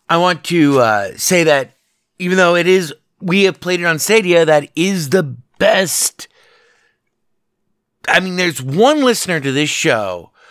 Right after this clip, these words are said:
who has had success running Cyberpunk twenty seventy-seven to the point of completion,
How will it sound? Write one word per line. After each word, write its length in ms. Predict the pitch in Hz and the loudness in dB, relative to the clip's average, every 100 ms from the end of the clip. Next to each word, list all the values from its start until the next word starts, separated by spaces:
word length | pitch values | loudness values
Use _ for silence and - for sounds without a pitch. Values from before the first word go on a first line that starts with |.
| - _ | -20 _
who 180 | - 147 | 0 4
has 280 | 139 123 110 | 4 2 -6
had 380 | - 147 165 160 | -6 -2 -2 -4
success 800 | - 156 - - - 160 160 - - | -8 -12 -8 -4 0 0 0 -8 -10
running 760 | 131 117 139 143 139 135 135 127 - - _ | -8 -2 0 0 -2 -2 -4 -8 -20 -20 _
Cyberpunk 520 | - 147 147 139 131 | -4 -2 -2 -4 -6
twenty 260 | - 139 127 | -6 -4 -2
seventy-seven 800 | 131 123 113 131 120 117 113 _ _ _ - - | -2 -4 -2 -2 0 -2 -6 _ _ _ -20 -12
to 80 | 180 | -10
the 60 | |
point 240 | 190 233 208 | -4 -2 -2
of 80 | 170 | -8
completion, 760 | 143 156 233 190 131 107 104 | -10 -6 -6 -2 -4 -4 -8